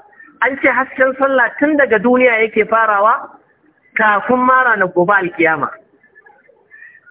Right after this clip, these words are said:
Ha? Yaya wannan annurin yake? Ba a sani ba? Yaya annurin sallah yake a duniya?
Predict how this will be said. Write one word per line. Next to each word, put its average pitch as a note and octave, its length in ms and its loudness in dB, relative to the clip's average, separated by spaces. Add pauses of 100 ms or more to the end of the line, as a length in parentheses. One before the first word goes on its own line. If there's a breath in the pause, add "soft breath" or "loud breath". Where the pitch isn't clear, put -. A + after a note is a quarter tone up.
(480)
Ha? A3 220 2 (1300)
Yaya G#3+ 340 2
wannan D4 320 2
annurin A#3+ 360 2
yake? G3 300 0 (3500)
Ba F3 140 4
a E3+ 80 -4
sani A#3 240 2
ba? A3+ 140 2 (2500)
Yaya G#3+ 340 0
annurin C4 400 0
sallah B3 320 0
yake A3+ 160 -4
a F#3 100 0
duniya? F3+ 340 2